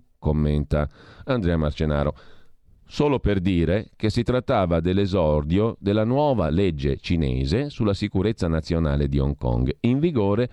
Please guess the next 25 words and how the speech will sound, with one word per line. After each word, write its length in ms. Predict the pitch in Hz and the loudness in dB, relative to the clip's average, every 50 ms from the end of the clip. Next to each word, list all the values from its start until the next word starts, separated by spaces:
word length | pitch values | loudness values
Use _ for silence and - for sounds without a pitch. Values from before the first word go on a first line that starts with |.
| - - _ _ _ _ _ _ _ | -10 -20 _ _ _ _ _ _ _
appena 500 | - 214 - _ - 135 127 123 131 131 | -2 -2 -2 _ -2 0 0 2 2 2
dal 220 | 131 135 135 127 | 2 0 0 0
primo 260 | - 120 113 113 113 | 0 0 2 2 2
luglio 380 | 117 110 90 85 85 85 87 87 | 2 2 2 2 4 2 2 0
scorso. 560 | - - - 78 80 78 - - - 82 80 - - - - - - - - - - - - - | 0 -2 -2 0 0 0 -2 -2 -2 -4 -4 -4 -8 -18 -20 -20 -20 -20 -20 -20 -20 -20 -14 -6
Quindi, 500 | - 127 123 113 101 95 95 107 151 170 | 0 0 2 4 4 4 2 2 2 0
per 220 | - - 117 110 95 | 0 0 -2 -2 0
precisare 800 | - 98 92 87 - - 87 85 78 80 73 69 71 76 78 | 0 0 0 0 0 0 -2 0 0 0 0 0 0 0 -2
che, 240 | - - 82 82 80 - | -2 -2 -2 -2 -2 -2
stando 460 | - - 113 127 175 - 185 139 98 | -4 -2 -2 -2 -2 0 0 0 2
alle 200 | 90 85 85 85 | 2 2 2 2
regole 580 | 78 80 87 95 90 90 82 78 76 78 - - | 2 0 0 0 0 0 0 0 0 0 -2 -4
dello 420 | 82 73 78 76 73 71 69 76 | -2 -2 -2 0 0 -2 -2 -2
sport, 840 | 80 - - - - 98 92 90 87 90 110 110 - - 127 139 - _ - | -4 -6 -6 -4 0 0 2 2 2 2 0 -2 -2 -2 -2 -2 -2 _ -2
l'ormai 760 | 113 117 120 120 127 127 131 135 151 165 170 160 131 95 - | 0 2 4 4 2 2 2 2 2 2 2 2 2 0 -2
cinesissima 1400 | - - - - - 117 123 123 123 113 113 107 90 98 104 107 - - - - 95 90 87 85 78 82 - _ - | -6 -14 -6 0 2 2 4 4 4 4 2 2 2 2 0 0 0 -2 -2 0 2 2 2 2 0 0 -2 _ -2
Hong 460 | 87 90 90 92 92 80 85 80 - | -2 0 0 0 0 0 -2 -2 -2
Kong 560 | - 87 80 73 67 71 78 78 101 127 123 - _ - - _ _ _ _ - | -2 -2 0 0 0 -2 -2 0 0 -2 -4 -6 _ -20 -20 _ _ _ _ -4
era 280 | - 147 151 139 117 | 0 0 2 4 2
arrivata 460 | 110 110 113 120 120 120 120 - 147 143 | 2 2 2 2 2 0 0 0 -2 -2
prima 460 | - 117 98 87 85 87 101 107 - _ _ - | 0 0 0 2 2 2 2 0 -4 _ _ -2
non 420 | 78 76 73 80 135 180 196 160 - _ _ - | 0 2 2 4 2 2 0 0 -2 _ _ -2
una 220 | 78 76 69 65 | 0 0 0 0
volta 380 | 65 65 67 67 67 - 73 69 | 0 0 0 0 0 -2 -2 -2
sola 460 | 67 - - 64 64 64 65 69 - | -2 -2 -2 0 0 2 2 0 -2